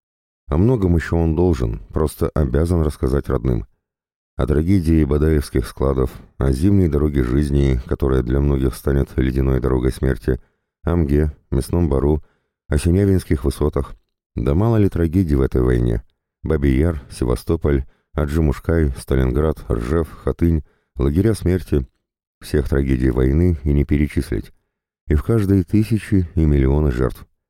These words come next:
И он бы рассказал все, но даже нет пока возможности поговорить с близкими. Вчерашняя увольнительная на берег была последней перед выходом корабля в море.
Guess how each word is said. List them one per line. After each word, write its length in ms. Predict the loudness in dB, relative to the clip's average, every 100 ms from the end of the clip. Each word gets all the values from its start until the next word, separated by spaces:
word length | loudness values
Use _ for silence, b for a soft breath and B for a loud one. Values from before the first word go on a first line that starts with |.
| _ _ _ _ -2
И 80 |
он 260 | 2 2 2
бы 220 | 4 4 4
рассказал 540 | 2 0 -2 0 0 0
все, 480 | -2 0 2 0 -2 -4
но 140 | -4
даже 320 | 0 -2 2 2
нет 180 | 2
пока 240 | 0 -2 0
возможности 640 | -2 0 0 2 -2 -2
поговорить 520 | -4 -2 0 2 0
с 40 | -2
близкими. 520 | -2 -2 -2 -4 -6 -12 _ _ _ _ _ _ -14
Вчерашняя 640 | -4 -2 -2 0 0 0
увольнительная 680 | 0 0 2 0 0 0 0
на 140 | 0 0
берег 300 | 2 0 0
была 200 | 0 0
последней 540 | -2 0 0 2 0
перед 240 | 0 0
выходом 420 | 0 0 0 -2 -2
корабля 400 | -2 0 0 0
в 100 | 0
море. 300 | -2 -2